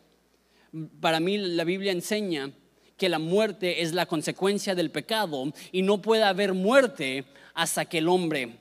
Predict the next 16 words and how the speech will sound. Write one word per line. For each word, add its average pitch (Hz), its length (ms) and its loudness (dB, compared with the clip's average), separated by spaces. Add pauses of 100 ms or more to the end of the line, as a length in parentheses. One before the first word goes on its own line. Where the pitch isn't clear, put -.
(140)
peca. 120 300 -2 (1040)
Cuarta 170 540 2
razón 160 500 0 (300)
que 139 380 -4
creo 156 280 0
en 147 340 -4
un 156 140 2
mundo 156 220 2
joven, 160 380 0 (240)
no 202 260 4
veo 226 240 6
evidencias 190 840 2
de 156 100 2
macroevolución. 160 1000 0 (760)
No, 196 280 4
no, 202 360 2